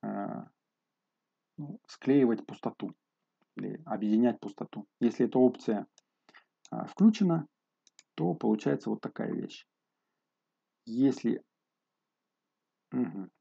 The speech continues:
понятно. В общем, при любом копировании, при дли-, двигании и так далее, заполнении фил, если у нас есть небольшие области, э, с воздухом, то у нас в результате произойдет такая спайка. А если мы эту опцию не включили,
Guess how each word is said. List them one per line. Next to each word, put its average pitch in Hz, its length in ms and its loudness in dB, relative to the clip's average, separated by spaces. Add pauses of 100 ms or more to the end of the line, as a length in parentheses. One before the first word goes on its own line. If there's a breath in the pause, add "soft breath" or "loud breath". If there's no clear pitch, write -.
понятно. 107 520 -10 (240)
В - 60 -8
общем, 143 260 -8 (1600)
при 147 160 2
любом 143 320 8
копировании, 156 500 6
при - 160 -2
дли-, 123 160 4
двигании 127 680 4
и 110 100 -4
так 110 180 -2
далее, 156 420 2 (300)
заполнении 139 600 2
фил, 143 340 0 (320 soft breath)
если 131 260 -2
у 120 80 0
нас 123 240 -2
есть 117 260 0
небольшие 113 400 0
области, 110 480 0
э, 110 680 -8
с - 120 -16
воздухом, 170 560 2 (200)
то 147 100 -2
у 151 200 2
нас 117 260 -2
в 113 60 -4
результате 104 320 -2
произойдет 104 460 2
такая 110 260 -2
спайка. - 460 -8 (640 loud breath)
А 110 260 4
если 143 340 6
мы 131 160 6
эту 135 160 6
опцию 135 320 6
не 127 60 6
включили, 190 520 6